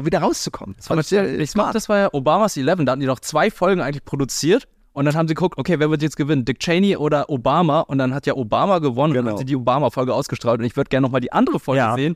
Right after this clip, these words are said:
Speaker 3: das wär ganz lustig.
Speaker 2: Was
Speaker 3: Ja.
Speaker 2: wäre, wenn der andere gewonnen hätte?
Speaker 3: Vielleicht so auf irgendeinem D-V-D-Set noch drauf. Ähm, das, was du erwähnt hast, aber Simon, genau das, dass sie durch, ähm, äh, die haben die Gelegenheit, einfach auch mal gesellschaftskritische Themen dann anzusprechen, verpackt in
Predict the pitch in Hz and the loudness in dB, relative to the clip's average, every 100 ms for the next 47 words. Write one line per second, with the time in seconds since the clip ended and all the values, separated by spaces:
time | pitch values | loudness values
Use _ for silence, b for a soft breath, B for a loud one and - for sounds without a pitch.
0 | _ - 120 117 135 123 110 101 - - | _ -2 0 0 -2 -2 -4 -6 -10 -20
1 | - - - 165 220 202 175 165 170 233 | -4 -2 0 0 2 2 2 2 2 2
2 | 311 180 131 127 123 113 120 - 143 135 | 0 0 0 0 -2 0 0 0 -2 -2
3 | - 147 135 123 123 117 110 120 110 107 | -2 2 2 2 2 2 2 2 0 0
4 | 104 104 117 110 104 135 - - 123 135 | 0 2 2 0 2 -2 -2 0 2 2
5 | 143 110 104 95 104 110 113 117 110 123 | 0 0 2 2 2 2 2 2 2 2
6 | 120 120 - 110 - 107 110 104 - 127 | 2 0 0 -6 -2 0 0 0 0 0
7 | 101 98 B B B B B - 135 117 | 2 0 B B B B B 0 0 2
8 | 135 143 143 120 113 127 131 123 123 - | 0 2 2 2 2 2 2 2 0 0
9 | 117 117 110 113 107 110 107 104 107 120 | -2 0 0 -2 2 2 2 2 2 0
10 | - 117 - 127 113 120 113 120 107 104 | 0 -4 -2 -2 -2 -2 0 2 2 2
11 | 110 117 - 117 120 120 110 113 - 123 | 2 -2 -2 -4 -2 0 0 -2 -2 -4
12 | - - - 123 117 | -4 -8 -2 0 0